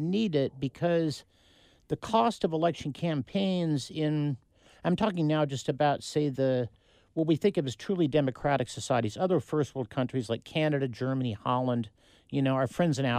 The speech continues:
Speaker 1: allies basically around the world, they all are able to sharply limit the cost of campaigns. One is, in these parliamentary systems, the election season is limited to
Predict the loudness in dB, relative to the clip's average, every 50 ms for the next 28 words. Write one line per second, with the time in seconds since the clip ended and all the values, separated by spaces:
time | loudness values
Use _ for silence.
0 | 4 4 2 2 0 -4 -4 -2 -2 -2 -2 -2 -4 -4 -2 -2 -2 -2 -4 -2
1 | -2 0 0 2 0 0 -2 -6 _ _ _ _ _ _ _ -20 -20 _ _ _
2 | -12 -8 -4 0 2 4 4 4 2 0 0 0 2 2 2 2 2 0 0 -2
3 | -2 0 0 0 0 -2 -2 -4 -4 -4 -6 -6 -8 -6 0 2 2 2 2 0
4 | 0 -2 0 0 2 2 2 0 -2 -4 -6 -2 0 2 2 2 0 -2 -6 -6
5 | -2 -2 -2 -2 -2 -4 -2 -2 -2 -2 -4 -4 -4 -4 -4 -6 -4 -2 0 0
6 | 0 0 0 0 0 -2 -4 -6 _ _ _ _ _ _ -8 -4 -2 -2 -2 -2
7 | -4 -2 0 0 2 2 0 0 -2 -2 -2 -4 -4 -2 -2 -2 -2 -2 -2 -4
8 | -4 -4 -8 -10 -2 2 2 4 4 2 -2 -2 -2 -4 -4 -4 -4 -4 -4 -2
9 | -2 -2 0 0 0 0 -2 -4 _ _ -20 -20 _ _ -6 -6 -4 -2 0 0
10 | 2 2 0 0 -2 -2 -2 -2 -2 -2